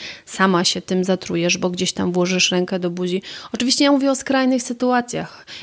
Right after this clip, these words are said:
i celowo jakby staram się to tak przejaskrawić, ale uwierz mi, że takie sytuacje mogą się zadziać. A pomyśl sobie, gdybyś na przykład, nie wiem, znalazła właściciela tego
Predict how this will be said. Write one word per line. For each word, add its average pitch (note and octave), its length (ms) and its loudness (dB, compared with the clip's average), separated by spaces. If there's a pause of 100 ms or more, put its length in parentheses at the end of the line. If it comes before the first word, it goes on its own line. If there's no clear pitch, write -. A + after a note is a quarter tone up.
i A#3 120 0
celowo C4 800 2
jakby A#3 680 2
staram A#3+ 580 0
się A3+ 260 0
to A3+ 220 -2
tak A3 240 -6
przejaskrawić, A3 920 0 (340)
ale G#3 180 4
uwierz B3+ 320 2
mi, A#3+ 140 6
że A#3 120 2
takie A3+ 280 -2
sytuacje A3+ 640 0
mogą G#3+ 340 2
się C4+ 200 0
zadziać. F#3+ 600 0 (400)
A G#3+ 100 0
pomyśl E4+ 320 6
sobie, A3+ 420 2
gdybyś A#3+ 360 -2
na B3+ 100 0
przykład, B3 440 -2
nie G3 120 0
wiem, F#3+ 140 -2
znalazła C4+ 460 0
właściciela F#3+ 600 -2
tego F#3 360 -4